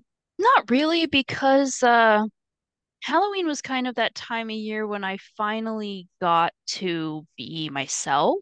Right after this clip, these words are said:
and indulge in things that I actually liked and gravitated towards. You know, my parents never really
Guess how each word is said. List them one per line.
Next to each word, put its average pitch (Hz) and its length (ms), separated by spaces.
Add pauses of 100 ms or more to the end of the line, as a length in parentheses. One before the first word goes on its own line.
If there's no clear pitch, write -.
(280)
and 165 560 (120)
indulge 156 680
in 165 160
things 160 500
that 170 160
I 135 240
actually - 560
liked 151 420
and 160 140
gravitated 185 720
towards. 208 640
You 202 80
know, 185 100
my 175 140
parents 214 580
never 190 260
really 170 540